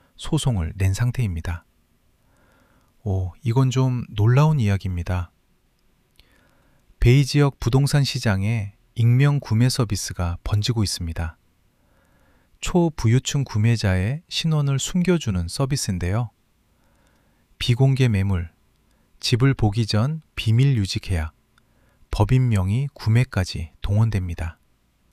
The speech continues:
올봄 샘 올트먼 오픈 에이아이 대표의 러시안 힐 저택이 공격받은 뒤 노출이 곧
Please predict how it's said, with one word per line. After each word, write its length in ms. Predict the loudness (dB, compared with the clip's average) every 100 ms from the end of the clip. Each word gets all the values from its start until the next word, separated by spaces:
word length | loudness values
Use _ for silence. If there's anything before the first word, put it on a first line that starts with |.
| _ _ _ _ _ _ _ _ _ _
올봄 560 | 2 2 4 2 2 -2 -4
샘 320 | 0 0 2
올트먼 640 | 0 0 0 2 0 -2 -4
오픈 340 | -4 0 0
에이아이 380 | 2 2 0 -2
대표의 640 | -2 -4 -2 -2 -2 -4 -8 _ _ _
러시안 540 | -2 2 2 2 0 2
힐 200 | 0 0
저택이 580 | -2 -2 -2 -2 -6 -6
공격받은 640 | -4 0 2 0 -2 -2 -4
뒤 300 | -4 -6 -8 _ _ _ _ _ _ _ _ 0
노출이 500 | 0 2 0 2 0
곧 240 | 0 -2